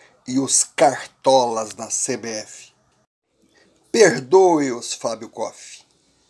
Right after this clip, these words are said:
Os dirigentes dos clubes brasileiros não sabiam o que faziam. Ou sabiam e achavam lucrativo.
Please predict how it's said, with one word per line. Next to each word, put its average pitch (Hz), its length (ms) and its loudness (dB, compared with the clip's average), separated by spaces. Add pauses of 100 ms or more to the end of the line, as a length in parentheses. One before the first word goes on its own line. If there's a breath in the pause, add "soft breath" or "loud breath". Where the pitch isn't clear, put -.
(440)
Os 127 160 -6
dirigentes 151 580 2
dos 143 200 -2
clubes 151 400 -4
brasileiros 147 640 -2
não 156 180 0
sabiam 127 580 -2
o 107 40 -12
que 113 120 -16
faziam. 104 520 -12 (1040)
Ou 220 340 8 (380)
sabiam 151 840 -2 (140)
e 160 140 -8
achavam 131 520 -6
lucrativo. 113 880 -10